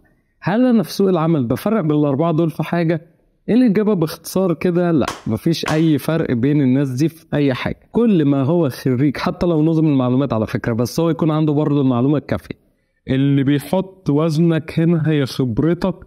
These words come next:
لو خبرتك متساوية مع واحد مش خريج يبقى أنت اللي ليك الأولوية، أما لو أنت خريج حاسبات ومعلومات أو هندسة أو أيا مكان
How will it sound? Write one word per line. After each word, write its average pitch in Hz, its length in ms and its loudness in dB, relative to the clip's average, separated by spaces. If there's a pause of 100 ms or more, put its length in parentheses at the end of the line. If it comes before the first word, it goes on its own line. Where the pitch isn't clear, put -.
(600)
لو 175 160 2
خبرتك 190 500 -2
متساوية 180 480 0
مع 156 160 0
واحد 156 340 -2
مش 175 260 -2
خريج 175 460 2
يبقى 151 320 -2
أنت 170 220 2
اللي 127 340 0
ليك 147 200 0
الأولوية، 120 680 0
أما 220 220 4
لو 180 200 2
أنت 202 200 2
خريج 131 400 -2
حاسبات 139 420 -4
ومعلومات 120 420 0
أو 120 120 -2
هندسة 135 380 0
أو - 180 -4
أيا 170 140 0
مكان 139 420 0